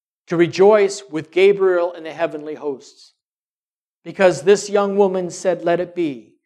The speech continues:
the same words that brought about the first creation. And this young woman brought about the second creation, the recreation, the new Adam. And you and I have life in Him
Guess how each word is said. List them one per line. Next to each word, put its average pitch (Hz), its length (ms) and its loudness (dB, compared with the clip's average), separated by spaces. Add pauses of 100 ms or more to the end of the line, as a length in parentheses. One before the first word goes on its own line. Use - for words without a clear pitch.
(360)
the 180 100 -6
same 214 360 0
words 190 320 4
that 180 100 -6
brought 190 260 0
about 175 460 -2
the 196 80 -10
first 185 360 -2
creation. 135 680 -14 (580)
And 190 160 -4
this 196 240 0
young 190 240 0
woman 180 320 0 (100)
brought 180 160 2
about 170 440 0
the 208 80 -16
second 190 520 -4
creation, 151 460 -4
the 165 100 4
recreation, 170 920 -2 (240)
the 185 420 -2
new 240 320 2
Adam. 214 560 2 (1900)
And 120 100 -20
you 202 180 0
and 196 100 0
I 190 160 -2
have 170 240 -4
life 175 400 -2
in 165 80 -10
Him 160 440 -10